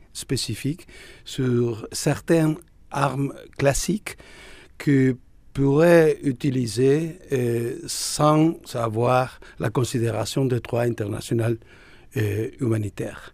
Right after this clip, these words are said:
Et c'est pour ça qu'on a une convention quatre avec des protocoles spécifiques sur différentes technologies qui sont, euh, inhumaines. Euh, et c'est pour ça que maintenant,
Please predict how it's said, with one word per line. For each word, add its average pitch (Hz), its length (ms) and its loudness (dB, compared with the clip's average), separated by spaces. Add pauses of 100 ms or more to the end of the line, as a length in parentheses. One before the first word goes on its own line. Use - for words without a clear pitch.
Et 131 60 -4
c'est 143 160 2
pour 135 220 2
ça 165 280 4
qu'on 127 460 2
a 127 240 2
une 123 100 2
convention 123 520 -2
quatre - 420 2 (800)
avec 117 300 0
des 120 160 2
protocoles 123 760 0
spécifiques - 880 -4 (340)
sur 117 380 0
différentes 131 540 0
technologies 135 760 2 (280)
qui 131 180 0
sont, 131 440 0 (100)
euh, 117 380 -2 (680)
inhumaines. 135 580 4 (540)
Euh, 120 580 0 (100)
et 135 120 -2
c'est - 160 0
pour 117 240 -4
ça 131 180 -2
que 120 300 -4
maintenant, 120 580 0